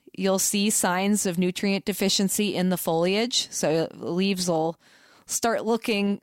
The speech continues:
they're changing colors that they shouldn't be. So you'll see, you know, maybe yellows, maybe purples. Uh, and if you're doing too much,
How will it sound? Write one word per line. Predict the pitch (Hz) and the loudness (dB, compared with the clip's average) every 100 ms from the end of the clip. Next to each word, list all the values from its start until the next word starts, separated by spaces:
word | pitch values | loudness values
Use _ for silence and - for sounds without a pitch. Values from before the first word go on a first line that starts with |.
| - | -2
they're | 214 - - 202 185 - | 0 0 2 0 0 -4
changing | - 240 233 214 | -2 0 2 0
colors | 196 233 220 196 190 | 2 2 2 2 0
that | 180 | 0
they | 185 | 0
shouldn't | 180 202 185 147 | 2 2 0 -2
be. | 190 190 170 | 0 2 2
So | - | 0
you'll | 175 165 | 0 0
see, | - 165 160 170 165 | 0 0 -2 -4 -6
you | 165 | -4
know, | 147 | -2
maybe | 151 156 143 | 0 0 0
yellows, | 151 160 165 160 160 160 - | 0 2 2 2 0 -2 -2
maybe | 147 147 143 - _ _ | -4 -4 -10 -16 _ _
purples. | - 165 165 165 156 156 - - _ - - | -4 -2 0 2 2 2 -2 -6 _ -20 -8
Uh, | - 175 | -2 -2
and | - 247 | 0 0
if | - | 0
you're | 277 | -2
doing | 220 254 269 262 247 - _ - | -2 -2 0 0 -2 -6 _ -8
too | - 233 | -2 0
much, | 247 285 349 - - | 2 0 -2 -2 -2